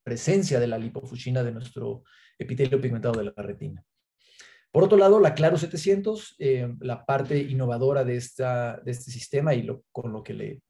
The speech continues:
tiran a la competencia de la Optos es que, eh, utiliza tres diferentes tipos de láser. Un láser azul que nos va a tener una,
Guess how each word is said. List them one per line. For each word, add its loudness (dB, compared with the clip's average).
tiran 0
a -4
la -8
competencia -6
de 0
la 6
Optos -2
es 0
que, 2
eh, 0
utiliza -2
tres -2
diferentes -6
tipos -10
de -8
láser. -12
Un 0
láser 0
azul 2
que -12
nos -10
va -4
a -10
tener -2
una, -2